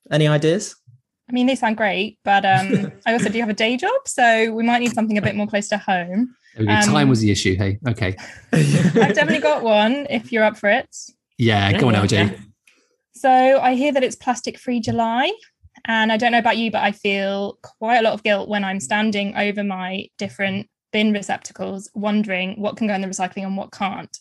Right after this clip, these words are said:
Speaker 2: And I used to do a lot of what's called aspirational recycling, which is you just shove loads of stuff in the recycling, which actually can't be recycled,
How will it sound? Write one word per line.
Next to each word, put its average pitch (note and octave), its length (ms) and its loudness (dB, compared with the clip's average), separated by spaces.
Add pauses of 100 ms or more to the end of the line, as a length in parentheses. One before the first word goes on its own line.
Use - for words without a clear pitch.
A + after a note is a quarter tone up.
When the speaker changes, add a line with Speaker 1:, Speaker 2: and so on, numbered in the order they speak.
(440)
Speaker 2:
And G3 100 -4
I G3+ 40 2
used A#3 140 0
to A#3+ 80 -4
do A3 140 2
a - 20 2
lot A3 160 2
of G#3 200 -6
what's G3+ 180 -6
called A3+ 220 -6
aspirational A3+ 720 -4
recycling, D4 500 -4
which C4+ 140 -6
is A#3 140 -2
you A3 100 -4
just A3 380 -6
shove G#3+ 300 -4
loads A#3 180 -2
of A#3 80 -4
stuff A#3+ 220 -2
in A3+ 80 -2
the A#3 40 -4
recycling, A#3+ 520 -6
which A3+ 160 -6
actually G#3+ 240 -8
can't G#3 200 -6
be G3+ 60 -10
recycled, F#3+ 540 -8